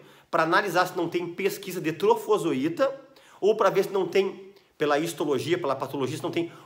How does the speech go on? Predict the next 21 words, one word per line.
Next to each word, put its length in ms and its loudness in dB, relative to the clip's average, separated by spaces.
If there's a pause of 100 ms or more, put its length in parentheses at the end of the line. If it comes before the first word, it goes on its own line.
um 140 2
achatamento 1000 4
das 200 0
vilosidades 720 2
que 100 -14
pode 500 2
ser 260 0
algo 400 0 (260)
sugerido 480 -4
de 140 2
giardíase. 420 -2 (240)
Mas 160 0
esse 80 -6
é 40 -4
um 40 -8
exame 320 2
que 500 -8 (560)
raramente 720 6
é, 540 -2 (180)
é 120 0
solicitado, 680 -4